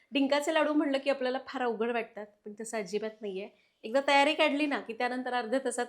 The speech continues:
तयार होतात. बघायची रेसिपी तर व्हिडिओ शेवटपर्यंत बघा आणि आवडला तर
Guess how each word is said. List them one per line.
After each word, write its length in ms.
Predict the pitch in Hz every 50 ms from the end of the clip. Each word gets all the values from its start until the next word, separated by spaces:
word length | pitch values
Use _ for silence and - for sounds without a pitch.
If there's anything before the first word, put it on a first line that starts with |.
| -
तयार 200 | 233 208 196 202
होतात. 260 | 214 196 180 - 175 - - _ _ _ _ _ _
बघायची 400 | - 233 220 254 254 269 269 320
रेसिपी 360 | 302 285 269 277 269 247 247 240
तर 100 | 254 240
व्हिडिओ 240 | 233 233 226 240
शेवटपर्यंत 600 | 247 247 269 226 220 220 220 - 240 233 240 226
बघा 240 | 233 208 214 208 240
आणि 160 | 226 208 208
आवडला 360 | 202 196 190 202 190 196 196 196
तर 200 | 190 220 240